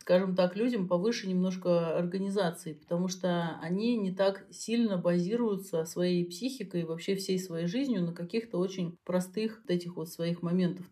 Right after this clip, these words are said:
Критичность мышления — это такая штука, которая появляется у тех людей, которые к этому готовы. То есть как будто бы, знаешь, а, я щас буду подвергать сомнению что-то фундаментальное, во что я очень сильно верил, и тогда у меня из, э, моего фундамента вытащат кирпич и все разрушит.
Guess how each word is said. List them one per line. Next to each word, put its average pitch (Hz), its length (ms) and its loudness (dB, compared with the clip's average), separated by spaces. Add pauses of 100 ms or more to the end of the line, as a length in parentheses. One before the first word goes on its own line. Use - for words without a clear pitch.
(160)
Критичность 196 640 -4
мышления — 247 580 0
это 185 120 -6
такая 185 320 0
штука, 285 340 -2
которая 185 380 0
появляется 190 580 2
у 190 40 -4
тех 202 260 -4
людей, 214 320 -2
которые 190 340 -2
к 190 80 -6
этому 185 260 -2
готовы. 180 480 0
То - 140 -10
есть 156 160 -10
как 170 160 -6
будто 190 300 -4
бы, 165 340 0
знаешь, 190 400 -4
а, 160 180 -6
я 196 200 6
щас 196 220 0
буду 185 220 0
подвергать 185 600 0
сомнению 208 800 0
что-то 202 340 4
фундаментальное, 180 960 0
во 165 160 -4
что 175 160 -6
я 165 140 0
очень 165 260 -4
сильно 170 280 -6
верил, 151 520 -4
и 175 80 -10
тогда 190 340 4
у 196 80 4
меня 190 220 0
из, 185 260 -2
э, 151 360 -2
моего 190 340 0
фундамента 196 640 2
вытащат 180 480 -4
кирпич 254 440 -2
и 175 100 -8
все 220 200 4
разрушит. 185 520 2